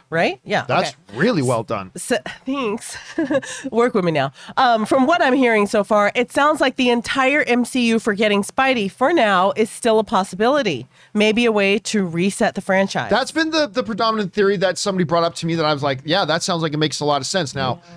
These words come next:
Speaker 2: there are people out there now who know whether that's true or not. I do not. But yeah, that, that makes a lot of sense to me. All right, what's next?
Speaker 1: Ron Frazier says, "I enjoyed watching Reaction Watch this morning, seeing Spider-Man Thursday night and Sunday night. Let's go."
Speaker 2: And
Speaker 1: And hi,
Speaker 2: l-,
Speaker 1: Kim. Hi.
Speaker 2: l-, listen, I,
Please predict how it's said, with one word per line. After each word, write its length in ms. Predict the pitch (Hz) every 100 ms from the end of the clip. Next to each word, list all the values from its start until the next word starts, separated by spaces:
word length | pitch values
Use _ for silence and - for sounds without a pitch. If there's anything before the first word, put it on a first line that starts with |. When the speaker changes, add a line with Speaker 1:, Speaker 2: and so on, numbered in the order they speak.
| -
Speaker 2:
there 100 | 156
are 40 | 160
people 280 | 196 - 156
out 140 | 175
there 120 | 160
now 180 | 143 135
who 100 | 143
know 140 | 175
whether 200 | 180 135 120
that's 200 | 117 -
true 180 | 135
or 40 | 120
not. 200 | 120 117
I 140 | 127
do 140 | 120 123
not. 260 | 165 143
But 220 | 147 170
yeah, 220 | 147 175 -
that, 180 | 151 139 -
that 140 | 147
makes 200 | 151 143
a 40 | 147
lot 100 | 131
of 60 |
sense 240 | - 147 -
to 80 | 104
me. 120 | 85 _ -
All 80 | 151
right, 120 | 117
what's 200 | 139 -
next? 280 | 127 - -
Speaker 1:
Ron 260 | 247 220
Frazier 360 | 226 214 202 202
says, 300 | - 202 208
"I 140 | 226
enjoyed 420 | 233 254 302 311 311
watching 360 | 254 254 247
Reaction 460 | 226 202 208 - 202
Watch 300 | 180 170 -
this 220 | 180 -
morning, 600 | 185 165 160 160 165 226 - -
seeing 300 | - 285 294
Spider-Man 600 | - 269 254 262 247 240
Thursday 460 | 247 240 240 247 240
night 280 | 240 277 -
and 460 | 320 403 453 453
Sunday 380 | - 381 370 359
night. 240 | 311 277 285
Let's 260 | 254 - 208
go." 600 | 247 311 185 139 127 139 _ _ _ -
Speaker 2:
And 280 | 214 208 262
Speaker 1:
And 20 |
hi, 160 | 240
Speaker 2:
l-, 80 | 226
Speaker 1:
Kim. 180 | - - _ 190
Hi. 100 | 180
Speaker 2:
l-, 160 | 202 196
listen, 360 | 180 190 - 151
I, 440 | 180 190 196 190